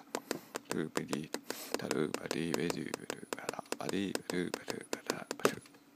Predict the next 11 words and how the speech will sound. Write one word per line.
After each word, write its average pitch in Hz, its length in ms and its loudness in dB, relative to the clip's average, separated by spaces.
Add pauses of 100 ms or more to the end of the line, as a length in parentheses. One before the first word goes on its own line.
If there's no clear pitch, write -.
(3750)
Eh, 101 240 6 (280)
six - 500 0
point 82 560 4 (180)
five 85 380 0 (120)
second - 520 -8 (2500)
divided 78 460 0 (100)
by 76 140 2
three, - 460 -4
four - 300 -4 (140)
laps. - 520 -8 (1700)
Multiply - 800 -8